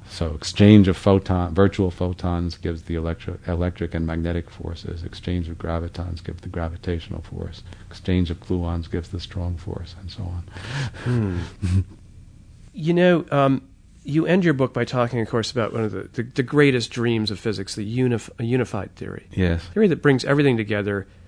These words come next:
Speaker 2: into, I think, a reasonably simple set of equations. Would that
Speaker 1: Well, yeah, simpler.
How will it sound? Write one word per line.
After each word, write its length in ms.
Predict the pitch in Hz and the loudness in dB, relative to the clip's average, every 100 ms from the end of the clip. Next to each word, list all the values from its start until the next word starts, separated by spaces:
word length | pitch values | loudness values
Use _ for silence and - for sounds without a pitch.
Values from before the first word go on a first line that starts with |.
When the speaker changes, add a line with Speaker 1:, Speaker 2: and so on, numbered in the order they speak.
| - - - - | -20 -20 -20 -2
Speaker 2:
into, 480 | 127 117 127 113 110 | 0 0 2 2 2
I 100 | 120 | 0
think, 180 | 143 117 | 0 -2
a 40 | |
reasonably 840 | 104 123 151 147 151 135 143 139 135 | -2 2 2 6 4 6 4 4 2
simple 560 | - 156 147 147 143 | 2 4 4 4 2
set 600 | 135 - - - - 135 | 2 -4 -6 -6 -2 0
of 120 | 131 131 | 0 -4
equations. 800 | 117 135 127 135 151 156 151 - | -2 0 0 0 -2 -2 -4 -6
Would 140 | 131 | 2
that 60 | 101 | 2
Speaker 1:
Well, 200 | 95 - - - - - - - - | 2 -2 -18 -20 -20 -20 -20 -20 0
yeah, 300 | 127 143 90 | 6 8 8
simpler. 640 | - 127 117 110 107 78 | 4 0 0 0 -2 -2